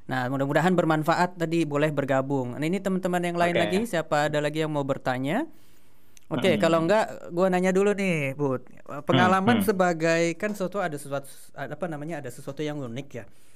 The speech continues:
Speaker 1: Ada
Speaker 2: Ya,
Speaker 1: berapa,
Speaker 2: ya.
Speaker 1: berapa case sebagai penyiar itu tentunya nggak selalunya mulus gitu.
Speaker 2: Ya, ya.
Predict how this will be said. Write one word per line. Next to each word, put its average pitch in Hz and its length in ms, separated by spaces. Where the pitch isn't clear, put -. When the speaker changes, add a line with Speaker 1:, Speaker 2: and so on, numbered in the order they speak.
Speaker 1:
Ada 143 220
Speaker 2:
Ya, 165 40
Speaker 1:
berapa, 147 100
Speaker 2:
ya. 143 160
Speaker 1:
berapa 139 480
case 151 400
sebagai 131 320
penyiar 131 400
itu 151 320
tentunya 139 540
nggak 135 280
selalunya 123 520
mulus 151 440
gitu. 110 280
Speaker 2:
Ya, 107 240
ya. 90 180